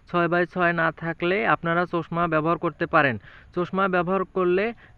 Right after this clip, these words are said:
তাও প্রার্থীকে গ্রহণযোগ্যতা দেওয়া হয়।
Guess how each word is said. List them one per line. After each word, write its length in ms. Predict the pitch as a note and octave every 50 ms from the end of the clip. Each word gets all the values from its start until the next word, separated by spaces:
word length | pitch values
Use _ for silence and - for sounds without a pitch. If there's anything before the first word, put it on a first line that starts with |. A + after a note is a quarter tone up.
| -
তাও 220 | - E3 E3 E3+ F3
প্রার্থীকে 580 | - - F3+ E3+ D#3+ - - F3 D#3+ F#3 F#3
গ্রহণযোগ্যতা 920 | F3 D#3+ D#3+ D3+ E3 E3+ F3 E3 F3 F3 E3+ E3+ F3+ E3+ - F#3 F#3 F#3+
দেওয়া 260 | E3 D#3+ D#3 D3 D3 C3+
হয়। 220 | B2+ B2 A2 G2+